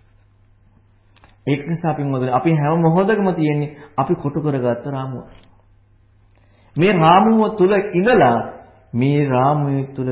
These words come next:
තියෙන වැරැද්ද ධර්මයත් එක්ක දකින්න ඕන පින්වතුනි.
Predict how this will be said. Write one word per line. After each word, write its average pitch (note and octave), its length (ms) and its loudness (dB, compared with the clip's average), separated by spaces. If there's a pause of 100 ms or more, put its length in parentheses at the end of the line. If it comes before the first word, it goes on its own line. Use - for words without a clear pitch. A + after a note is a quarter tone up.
තියෙන B2 380 -4
වැරැද්ද B2+ 520 0 (640)
ධර්මයත් B2 640 -4 (160)
එක්ක - 260 -14 (180)
දකින්න A2 400 -6
ඕන G#2+ 200 -8
පින්වතුනි. G#2+ 540 -14